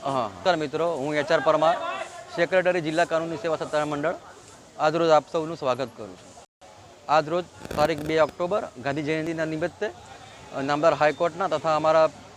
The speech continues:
પ્રિન્સિપલ ડિસ્ટ્રિક્ટ જજ શ્રી દ-, દ-, દવે સાહેબના માર્ગદર્શન હેઠળ આજ રોજ અમે, અ, જૂનાગઢ કોર્ટ ખાતે સ્વચ્છ અને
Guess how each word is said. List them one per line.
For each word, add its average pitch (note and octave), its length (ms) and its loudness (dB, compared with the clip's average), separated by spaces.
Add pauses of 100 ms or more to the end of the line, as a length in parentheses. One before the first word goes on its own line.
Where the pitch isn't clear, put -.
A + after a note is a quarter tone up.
(140)
પ્રિન્સિપલ E3 400 -4
ડિસ્ટ્રિક્ટ D#3 360 -6
જજ D#3+ 160 0
શ્રી E3 360 -2
દ-, D3 140 0
દ-, D3 380 4
દવે D#3 200 4
સાહેબના D#3+ 440 0
માર્ગદર્શન D#3 420 -2
હેઠળ D#3+ 260 0 (640)
આજ D3 180 6
રોજ F3 240 4
અમે, E3+ 280 2
અ, C#3+ 580 2
જૂનાગઢ D#3+ 500 0 (760)
કોર્ટ E3 200 2
ખાતે E3+ 380 2 (680)
સ્વચ્છ F3 160 -2 (840)
અને C#3+ 220 -4